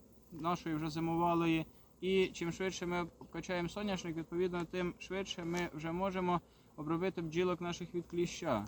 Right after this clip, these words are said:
що є дуже важливим, таким одним із найважливіших аспектів бджільництва, е, в цілому, сьогоднішнього бджільництва, таке, як воно є. Значить, отже, ми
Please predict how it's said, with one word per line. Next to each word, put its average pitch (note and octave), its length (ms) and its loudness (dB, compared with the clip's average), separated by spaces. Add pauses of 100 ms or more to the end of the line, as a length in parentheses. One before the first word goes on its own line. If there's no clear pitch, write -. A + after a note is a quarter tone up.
(140)
що D#3+ 120 -8
є D#3+ 280 2 (140)
дуже E3 340 0
важливим, D#3 580 4
таким C#3+ 320 -4
одним D3 340 0
із D3 200 -2 (140)
найважливіших D#3 760 0 (100)
аспектів D#3 600 -4 (380)
бджільництва, D#3+ 800 0 (220)
е, D3 40 -4
в C#3+ 40 -8
цілому, D3 540 4
сьогоднішнього C#3 680 2
бджільництва, C#3+ 420 -2
таке, C3+ 200 -6
як C#3 140 -6
воно D3 160 -4
є. C3+ 220 2 (360)
Значить, D3+ 480 -4 (240)
отже, D#3+ 280 -2
ми E3 280 2